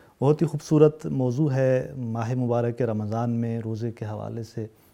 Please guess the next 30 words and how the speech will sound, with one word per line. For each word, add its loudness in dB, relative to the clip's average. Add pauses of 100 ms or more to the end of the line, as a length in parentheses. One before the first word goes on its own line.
(280)
اور -6
یہ -4
کہ -4 (400)
انسان -4
جب -6
یہ -4
ایک -12 (540)
بندگی -4
کا -6
سفر -4 (140)
طے 2
کر -4
رہا -4
ہوتا -6
ہے -4
اور -4
ذات -6
پروردگار -6
اس -12
کے -2
لیے -2
روزے 0
جیسی -6 (480)
عبادت -2
قرار -6
دیتا -12
ہے -10
اور -8
ایک -10
عجیب -8